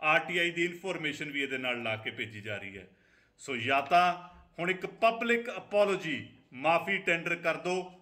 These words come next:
ਕਿ ਗਲਤੀ ਹੋ ਗਈ। ਅਗਰ ਇੱਕ ਸਾਜ਼ਿਸ਼ ਦੇ ਤਹਿਤ ਝੂਠ ਪ੍ਰਚਾਰਿਆ ਜਾ ਰਿਹਾ ਹੈ, ਫਿਰ ਹੁਣ ਮਨ ਬਣਾ ਲਿਆ ਵੀਰੋ ਕਿ ਇਹਦੇ ਖਿਲਾਫ ਡਟ ਕੇ ਲੜਾਈ ਲੜਾਂਗੇ। ਹੁਣ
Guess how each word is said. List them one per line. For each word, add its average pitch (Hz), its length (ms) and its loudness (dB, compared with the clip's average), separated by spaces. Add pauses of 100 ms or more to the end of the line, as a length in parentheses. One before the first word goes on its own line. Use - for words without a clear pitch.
(140)
ਕਿ 185 100 0
ਗਲਤੀ 202 440 0
ਹੋ 127 140 -8
ਗਈ। 104 200 -12 (600)
ਅਗਰ 175 160 4
ਇੱਕ 190 160 0
ਸਾਜ਼ਿਸ਼ 156 600 -2
ਦੇ 214 140 2
ਤਹਿਤ 208 400 2
ਝੂਠ 165 180 -8
ਪ੍ਰਚਾਰਿਆ 170 520 0
ਜਾ 170 200 4
ਰਿਹਾ 175 180 4
ਹੈ, - 220 -6 (220)
ਫਿਰ 156 120 -2
ਹੁਣ 151 220 -6
ਮਨ 139 240 0
ਬਣਾ 135 280 2
ਲਿਆ 156 220 4
ਵੀਰੋ 139 320 -2 (340)
ਕਿ 147 80 -6 (120)
ਇਹਦੇ 160 320 2
ਖਿਲਾਫ 139 480 -2 (140)
ਡਟ 170 220 4
ਕੇ 175 200 0
ਲੜਾਈ 147 300 0
ਲੜਾਂਗੇ। 156 560 2 (380)
ਹੁਣ 175 120 -4